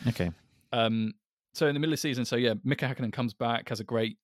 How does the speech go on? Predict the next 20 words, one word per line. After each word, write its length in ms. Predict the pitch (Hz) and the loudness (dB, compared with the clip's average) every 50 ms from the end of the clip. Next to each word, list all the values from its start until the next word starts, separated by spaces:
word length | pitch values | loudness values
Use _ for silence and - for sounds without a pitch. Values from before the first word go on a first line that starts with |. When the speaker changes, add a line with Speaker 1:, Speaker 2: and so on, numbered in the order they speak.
| _ - | _ -6
Speaker 2:
period. 540 | - 127 113 110 110 110 110 110 104 - | -2 0 2 2 4 4 2 2 0 -2
Schumacher 480 | - - - 147 131 120 120 117 - 123 | -8 -6 -4 0 0 2 0 0 0 -4
has 160 | 104 110 107 | -4 -4 -6
a 60 | 104 | -8
few 220 | 104 - 117 110 107 | -8 -6 -2 0 0
issues, 300 | 110 - - 104 95 - | 0 0 -2 -4 -4 -4
has 160 | 101 95 - | -6 -6 -6
three 220 | - - 110 104 | -4 -2 -2 -2
retirements 480 | 95 95 - - 101 95 95 92 - - | -2 -4 -4 -4 -4 -4 -6 -8 -10 -10
during 220 | - 98 95 98 | -10 -10 -8 -8
that 160 | 98 92 90 - | -8 -10 -10 -10
time. 260 | - 98 98 95 95 | -8 -8 -8 -8 -8
Hakkinen 320 | 101 101 - 107 98 95 | -10 -10 -10 -10 -10 -12
starts 320 | - - - 98 - - - | -10 -8 -8 -8 -8 -10 -12
to 60 | - | -14
catch 280 | - - 90 - - - | -12 -12 -12 -12 -8 -6
up, 180 | 117 117 - _ _ _ - - - - _ _ | -6 -6 -8 _ _ _ -20 -20 -20 -20 _ _
and 140 | - 120 120 | -2 0 0
then 100 | 113 110 | 0 2
Spa 480 | 110 - - - 131 107 92 82 69 | 2 0 2 2 2 2 2 -2 -6